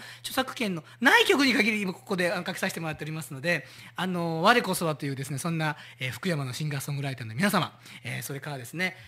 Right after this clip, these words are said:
えー、全国各地で活躍されているそんな方いらっしゃいましたらですね、えー、番組の方にシーディーなど送っていただきたり、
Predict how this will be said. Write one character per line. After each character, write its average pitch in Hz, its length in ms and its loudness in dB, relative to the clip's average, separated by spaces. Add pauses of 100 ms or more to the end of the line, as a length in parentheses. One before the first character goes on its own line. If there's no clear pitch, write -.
え 131 60 -12
ー、 - 20 -10
全 165 140 -4
国 147 100 -8
各 170 300 -6
地 143 160 -8
で 127 260 -10
活 - 220 -4
躍 160 120 -4
さ 180 100 -2
れ 165 40 -4
て - 60 -10
い - 20 -4
る 147 60 -4
そ 226 100 -4
ん 226 60 0
な 220 80 2
方 196 180 4
い 175 80 2
ら 196 80 6
っ - 20 -2
し - 80 -2
ゃ 214 40 2
い 202 40 4
ま 202 120 2
し - 80 -4
た 135 60 -8
ら 110 40 -12
で 107 80 -14
す - 80 -14
ね、 110 160 -10 (240)
え 110 60 -8
ー、 - 20 -12
番 131 160 -4
組 143 140 -6
の 131 100 -6
方 151 140 -4
に 127 240 -8 (100)
シ - 160 2
ー 185 40 4
デ 196 80 2
ィ - 20 -
ー - 20 0
な 160 80 0
ど 131 160 -6 (160)
送 285 220 0
っ - 20 -12
て 294 80 4
い 254 40 2
た 254 100 6
だ 240 80 8
き 220 80 0
た 226 80 8
り、 156 100 2